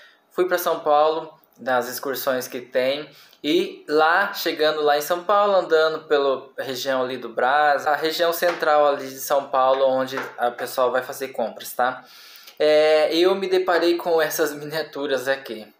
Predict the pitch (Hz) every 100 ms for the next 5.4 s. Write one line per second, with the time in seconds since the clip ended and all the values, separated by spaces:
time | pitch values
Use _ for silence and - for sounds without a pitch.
0 | _ _ - - - 151 165 190 185 170
1 | 165 165 151 151 151 151 160 165 156 165
2 | 156 147 151 147 165 165 175 160 151 156
3 | 165 180 170 170 - 156 143 139 127 131
4 | 127 127 131 131 - 139 139 147 143 123
5 | 110 104 -